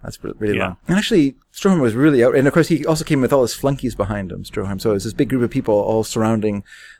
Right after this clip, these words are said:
Speaker 1: Thalberg, who unflinchingly basically, uh, tore a strip off Stroheim, uh, Strom-, calmly,
Speaker 2: Yeah.
Speaker 1: friendly, in a friendly way. He didn't get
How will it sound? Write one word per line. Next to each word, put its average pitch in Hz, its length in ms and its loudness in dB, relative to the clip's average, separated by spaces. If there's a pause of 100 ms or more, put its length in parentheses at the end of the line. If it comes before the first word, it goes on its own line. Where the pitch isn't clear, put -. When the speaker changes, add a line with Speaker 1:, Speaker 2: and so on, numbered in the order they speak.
(120)
Speaker 1:
Thalberg, 127 400 4
who 139 120 -2
unflinchingly 120 920 -2 (240)
basically, 113 480 0 (120)
uh, 113 80 0
tore 127 200 0
a - 40 2
strip - 220 -2
off 117 220 2
Stroheim, 117 440 -2
uh, 107 140 -2
Strom-, 107 380 -4
calmly, 196 440 2 (160)
Speaker 2:
Yeah. 151 180 -8 (140)
Speaker 1:
friendly, 185 400 2
in 147 120 -2
a 143 120 0
friendly 170 280 2
way. 135 280 2
He 135 120 -8
didn't 131 340 -2
get - 180 -4